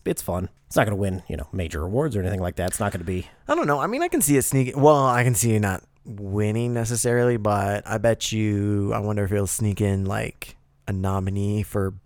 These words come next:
Speaker 2: best original screenplay or something like
Speaker 1: Yeah.
Speaker 2: that, maybe.
Speaker 1: Possibly
Speaker 2: I just don't,
Speaker 1: for
Speaker 2: I don't know how many original screenplays came out <laughs> this year.
Speaker 1: That's, that's fair.
Speaker 2: It's so
Speaker 1: Uh,
Speaker 2: hard. It's so hard to, like, know which ones are <laughs>
Speaker 1: Right. It could be nominated for best, uh,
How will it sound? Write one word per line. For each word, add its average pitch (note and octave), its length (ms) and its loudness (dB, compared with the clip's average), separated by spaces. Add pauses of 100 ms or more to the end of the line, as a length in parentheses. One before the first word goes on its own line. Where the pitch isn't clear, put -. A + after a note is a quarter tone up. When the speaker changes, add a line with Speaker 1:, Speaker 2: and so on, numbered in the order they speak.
(160)
Speaker 2:
best G2 440 0
original F#2+ 600 -2
screenplay G2+ 640 -4
or G2 80 -4
something G#2 260 -6
like B2 80 2
Speaker 1:
Yeah. E3+ 160 4
Speaker 2:
that, G#2 100 -2
maybe. A2 480 0
Speaker 1:
Possibly B2 640 2
Speaker 2:
I - 20 0
just - 140 -4
don't, B2+ 260 4 (120)
Speaker 1:
for - 20 2
Speaker 2:
I A#2 80 4
don't A#2 100 2
know A2 80 2
how G#2 140 0
many G2 240 0
original F#2+ 360 -2
screenplays A2 600 -4
came A2 180 -4
out - 180 -6
<laughs> - 0 -
this - 240 0
year. - 140 -4 (380)
Speaker 1:
That's, - 160 -6 (160)
that's A2 180 -2
fair. G2 200 -2
Speaker 2:
It's B2+ 160 2
so D#3+ 120 10
Speaker 1:
Uh, C#3+ 40 10
Speaker 2:
hard. A#2+ 220 6
It's B2+ 140 4
so C#3+ 120 8
hard A#2 240 4
to, G2 60 -4
like, G#2 260 -10
know G2 220 -2
which A2+ 240 -6
ones G2 340 0
are - 220 -4
<laughs> - 80 -6
Speaker 1:
Right. A2 220 -2 (600)
It C#3 160 2
could E3+ 160 4
be B3 80 -2
nominated B2 360 2
for A#2 80 -4
best, A#2+ 440 0
uh, A2+ 220 0